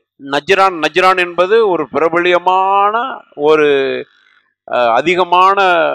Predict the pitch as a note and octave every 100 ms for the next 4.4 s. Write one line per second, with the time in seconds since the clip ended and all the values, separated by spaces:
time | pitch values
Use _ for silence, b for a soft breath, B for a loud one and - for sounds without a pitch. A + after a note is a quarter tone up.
0 | C3 C#3 _ _ _ _ _ _ _ C3
1 | C#3+ - F3 D3 C#3 E3 - D#3+ F3 G#3+
2 | - _ _ _ _ _ _ _ _ _
3 | - C3+ D#3 E3+ - F3 F3 D3+ E3+ E3+
4 | F3 G3+ A3